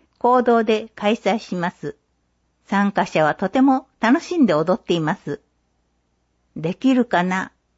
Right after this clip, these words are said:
と心配な方も大丈夫です。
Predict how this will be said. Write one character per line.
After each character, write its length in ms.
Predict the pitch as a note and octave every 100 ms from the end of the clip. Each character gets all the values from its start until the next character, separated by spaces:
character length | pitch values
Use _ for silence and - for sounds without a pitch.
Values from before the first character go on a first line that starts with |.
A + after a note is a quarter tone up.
| _ -
と 100 | B3+
心 280 | - C#4 -
配 180 | C4 B3
な 140 | B3
方 260 | A#3 A#3 F#3+
も 140 | D#3
大 240 | D3+ F3+
丈 120 | G#3+ A#3+
夫 160 | E3+
で 100 | C#3
す。 220 | - -